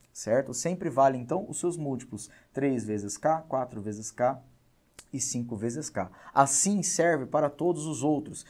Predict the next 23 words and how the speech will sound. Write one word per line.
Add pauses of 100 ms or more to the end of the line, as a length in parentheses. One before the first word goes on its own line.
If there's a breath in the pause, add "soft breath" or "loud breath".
(160 soft breath)
Então,
o
cinco,
doze,
treze (220 soft breath)
é
outro
triângulo
também
que
eu
chamo
a
atenção,
porque
ele
tem
costume
de
aparecer
nos
nossos
concursos,